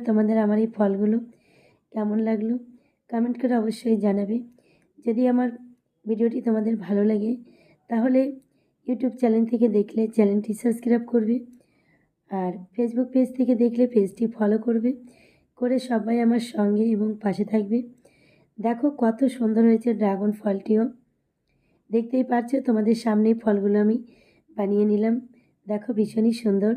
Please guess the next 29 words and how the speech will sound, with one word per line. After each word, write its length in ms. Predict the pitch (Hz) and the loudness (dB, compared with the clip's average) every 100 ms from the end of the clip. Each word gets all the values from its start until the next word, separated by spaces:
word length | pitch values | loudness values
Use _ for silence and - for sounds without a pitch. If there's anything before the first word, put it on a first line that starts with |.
| - - _ _ - | -4 -20 _ _ -6
তো 60 | 240 | -2
বন্ধুরা, 340 | 240 233 240 233 | 0 2 2 2
আমার 180 | 226 226 | 4 2
আজকের 340 | 202 202 214 | 2 2 2
ভিডিও 280 | 208 196 214 240 _ _ _ _ _ | 2 2 0 -2 _ _ _ _ _
সত্যি 280 | 233 233 269 | -4 0 2
যদি 160 | 277 262 | 2 2
তোমাদের 320 | 269 247 247 | 2 2 2
ভালো 200 | 208 208 202 | 2 2 4
লেগে 220 | 208 214 | 2 2
থাকে, 220 | 226 233 | 0 0
অবশ্যই 460 | 214 202 - 240 240 - _ _ _ _ _ _ - | 0 0 -2 -4 -4 -6 _ _ _ _ _ _ -6
আমার 180 | 233 240 - | -4 -4 -2
সঙ্গে 260 | 233 247 254 | 0 2 2
এবং 160 | 240 233 | 2 2
পাশে 260 | 233 202 233 | 0 0 -2
থেকো। 240 | 226 233 240 | -2 0 0
আমি 180 | 202 208 | 2 0
খুব 200 | - 220 | 0 -2
শীঘ্রই 420 | 180 220 208 233 285 - _ - _ _ _ | 0 0 2 0 0 -6 _ -20 _ _ _
আরও 160 | 220 233 | -4 0
এই 120 | 285 | 2
ধরনের 340 | 262 277 269 269 | 4 4 2 0
কোনো 180 | 262 254 | 2 4
নতুন 300 | 220 208 226 214 | 4 4 2 4
ভিডিও 260 | 208 214 | 2 2
নিয়ে 220 | 214 233 269 - _ _ _ - | 2 2 -2 -8 _ _ _ -6
তোমাদের 280 | 240 269 262 | -2 0 0
সঙ্গে 300 | 294 262 | 0 2